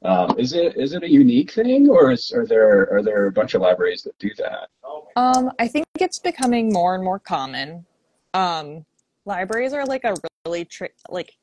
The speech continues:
Speaker 2: tricky thing to generalize about because every library is kind of, like,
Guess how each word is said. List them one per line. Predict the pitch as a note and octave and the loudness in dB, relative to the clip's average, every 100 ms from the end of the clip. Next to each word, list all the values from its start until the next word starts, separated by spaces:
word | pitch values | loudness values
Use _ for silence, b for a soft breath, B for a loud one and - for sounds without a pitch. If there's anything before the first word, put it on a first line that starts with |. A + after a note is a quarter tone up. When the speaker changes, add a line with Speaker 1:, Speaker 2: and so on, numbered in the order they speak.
| - | -16
Speaker 2:
tricky | - F#3 G3 | -14 -8 -8
thing | G3 F#3+ F#3+ | -8 -8 -8
to | G#3 | -6
generalize | F#3 D#3+ E3 F#3+ G#3 A3 | -4 -4 -4 -4 -2 -2
about | A#3 A#3+ A#3 A#3 - | -4 -4 -4 -8 -10
because | F#3+ F3 D#3 | -8 -6 -6
every | D#3 F3 F#3 | -4 -2 0
library | F#3+ G3 G#3 G#3 G#3 G#3 | 0 0 0 -2 -2 -2
is | F3+ | -4
kind | - E3+ E3+ | -8 -10 -8
of, | E3 | -6
like, | E3+ D3+ - - | -4 -4 -6 -14